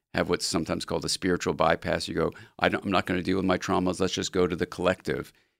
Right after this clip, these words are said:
No, I like to use the word mwe, M W E, because you wanna have a coherent narrative of your own life history. You wanna know where you sit in terms of a history,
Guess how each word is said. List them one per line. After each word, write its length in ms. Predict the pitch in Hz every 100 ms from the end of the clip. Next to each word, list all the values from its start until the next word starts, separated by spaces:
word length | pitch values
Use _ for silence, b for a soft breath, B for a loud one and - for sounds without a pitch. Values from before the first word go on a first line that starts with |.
| _
No, 180 | 117 113
I 140 | 82
like 200 | 113 113
to 140 | - 104
use 340 | 90 101 87
the 120 | -
word 240 | 87 90 87
mwe, 580 | 92 90 110 87 78 -
M 240 | 92 87
W 320 | 87 85 78 76
E, 240 | 113 120
because 500 | 95 80 - 90 80 - b b b b _ _
you 180 | - 110
wanna 360 | 104 117 156 147
have 240 | 120 104
a 100 | 92
coherent 480 | - 90 80 80 -
narrative 380 | 85 76 76 76
of 140 | 73
your 240 | 78 82 -
own 260 | 95 90
life 260 | 82 80 80
history. 440 | - - - - b b b -
You 80 |
wanna 140 | 117 131
know 120 | 120
where 220 | 101 104
you 140 | 101 95
sit 360 | - 101 - -
in 260 | 95 90 82 b b _ _ _ -
terms 240 | 101 90
of 80 | 87
a 40 |
history, 680 | 87 127 131 - - 53 -